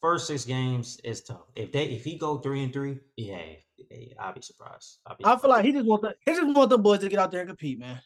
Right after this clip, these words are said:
Speaker 2: Just get out there and
Speaker 1: Yeah.
Speaker 2: compete. It's year one. Get out there and compete, man. Let's,
Speaker 1: Yeah,
Speaker 2: let's,
Speaker 1: that's it.
Speaker 2: let's, let, let's compete, and then we'll go from there. I feel like that'd be a good, that'd be a good start for him to build off of, 'cause like you said, they went from twenty-two to one. So next year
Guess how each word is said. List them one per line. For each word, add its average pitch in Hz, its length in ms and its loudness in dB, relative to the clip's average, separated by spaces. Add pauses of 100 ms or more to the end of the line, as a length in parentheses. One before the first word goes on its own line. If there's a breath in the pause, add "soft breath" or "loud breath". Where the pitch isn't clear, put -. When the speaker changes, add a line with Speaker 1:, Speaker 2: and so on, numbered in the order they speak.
Speaker 2:
Just 214 200 0
get 254 100 2
out 247 160 8
there 226 100 6
and 208 80 4
Speaker 1:
Yeah. 214 40 4
Speaker 2:
compete. 208 340 -2
It's 247 220 2
year 233 240 6
one. 220 380 6
Get 226 100 2
out 226 140 4
there 208 80 2
and 202 100 -4
compete, 185 340 -8
man. 139 240 -12
Let's, 190 220 -4
Speaker 1:
Yeah, 160 80 -14
Speaker 2:
let's, 196 260 -2
Speaker 1:
that's 82 120 -20
it. - 100 -20 (140)
Speaker 2:
let's, 180 220 0
let, 196 220 0
let's 180 160 -2
compete, 208 540 -4
and 165 120 -10
then 180 340 -6
we'll 175 160 -6
go 160 160 -6
from 156 180 -8
there. 143 280 -6
I 131 60 -12
feel 185 180 2
like 151 120 2
that'd 180 220 0
be 160 100 -10
a 151 40 -12
good, 147 380 -4
that'd 190 240 4
be 180 80 2
a 170 80 -2
good 170 220 2
start 185 320 0
for 165 100 -10
him 175 340 -4
to 214 120 6
build 208 240 10
off 185 200 4
of, 170 220 -2
'cause 175 120 -6
like 190 180 2
you 180 100 -8
said, 175 380 0 (160)
they 175 100 -2
went 202 200 4
from 151 100 -6
twenty-two 214 460 0
to 170 60 -4
one. 151 380 -4
So 175 200 -2
next 202 360 2
year 165 300 -4